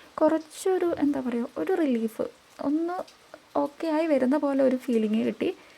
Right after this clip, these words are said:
അതിൽ ആ ഒരു മിൻറ്റിൻ്റെ ലീഫൊക്കെ ഉള്ളത് കൊണ്ട് തന്നെ ഒന്നൊരു തലവേദനയ്ക്ക് ചെറിയ തോതിലൊരു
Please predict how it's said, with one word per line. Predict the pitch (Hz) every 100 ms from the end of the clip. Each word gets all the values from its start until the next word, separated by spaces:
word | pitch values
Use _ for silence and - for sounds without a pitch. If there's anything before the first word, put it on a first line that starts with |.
| - -
അതിൽ | 254 262 254
ആ | 254
ഒരു | 262
മിൻറ്റിൻ്റെ | 247 233 247 262 240
ലീഫൊക്കെ | 233 247 240 240
ഉള്ളത് | 226 214 226
കൊണ്ട് | 226 247
തന്നെ | 233 254 370 - - - - 262
ഒന്നൊരു | 285 339 330
തലവേദനയ്ക്ക് | 311 240 247 233 247 392 -
ചെറിയ | 262 240 254 311 339
തോതിലൊരു | 262 254 254 247